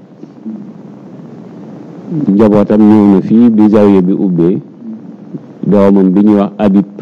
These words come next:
Serigne Habib ñëw na fi ànd ak i taalibeem def fi ñaan. Góor gi, at bi Serigne Cheikh génnee àddina, jour bi Serigne Cheikh di génn àddina, fekk ma tukki ñëw,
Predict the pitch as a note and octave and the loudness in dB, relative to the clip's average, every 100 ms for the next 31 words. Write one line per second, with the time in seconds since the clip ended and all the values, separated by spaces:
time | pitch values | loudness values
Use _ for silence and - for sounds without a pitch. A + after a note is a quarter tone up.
0 | - - - - - - F#2+ F#2+ F#2+ F#2+ | -18 -20 -20 -20 -12 -2 0 2 0 -2
1 | E2+ - F#2+ F#2+ F2 - G2 F#2 F2 F2+ | -4 -4 0 0 0 -4 -2 -2 -2 -4
2 | G2 F2+ F2 E2 F2 F2+ - - E2 E2 | -2 0 0 0 0 -2 -4 -4 -2 -2
3 | D#2 C2+ - - - A2+ A2+ - - - | -2 -6 -12 -20 -18 -12 -12 -12 -16 -18
4 | - - - - - - - - - - | -18 -18 -18 -18 -18 -18 -18 -14 -8 -2
5 | A2+ C3+ B2+ B2 D#3+ - B2 C3 C3+ D#3 | 2 4 2 0 -2 -4 -6 -4 -2 0
6 | C3 A#2+ A2+ A2 A2+ A2 G2+ E2+ E2 D#2+ | 0 -2 -4 -4 -2 0 -2 -4 -6 -6
7 | D2+ - - - - - - - - - | -6 -10 -20 -20 -20 -18 -20 -20 -20 -20
8 | - - A2+ C#3+ C3 C#3+ D#3+ C#3+ B2+ A#2 | -16 -4 2 2 2 0 2 2 0 -2
9 | A2+ A2+ A2+ G#2 F2+ F2 D#2+ - - - | -2 -2 0 -2 -2 -4 -6 -8 -14 -20
10 | - - - - B2 A#2+ B2 A#2+ - G#2 | -20 -20 -20 -6 -4 -2 0 0 -2 -4
11 | G#2 A2 A#2 A2+ | -2 2 2 0